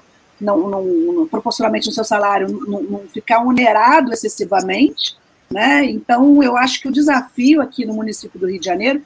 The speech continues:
e ano que vem vai ser um ano eleitoral, né? O Eduardo Paes certamente ach-, vai, vai usar isso, né? Pra, pra, pra tentar se cacifar pra uma, já, já pré-candidato à reeleição. Eu acho que é um momento muito importante essa pauta dos transportes, essa pauta,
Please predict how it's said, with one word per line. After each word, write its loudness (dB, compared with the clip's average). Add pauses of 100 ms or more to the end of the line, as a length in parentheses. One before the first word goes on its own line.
(300)
e 2
ano 4
que 4
vem 0
vai -2
ser 0
um -2
ano -2
eleitoral, 2
né? 0
O 2
Eduardo -2
Paes 0
certamente -2
ach-, -4
vai, -2
vai 2
usar 0
isso, 0
né? 0 (480)
Pra, 0
pra, -4
pra -2
tentar 0
se -12
cacifar 0
pra -6
uma, -2 (360)
já, 0
já 0 (340)
pré-candidato -2
à -2
reeleição. -2 (340)
Eu 2
acho 0
que 0
é 2
um 4
momento 2
muito 6
importante 0
essa -2
pauta 0
dos 0
transportes, -2
essa -2
pauta, 0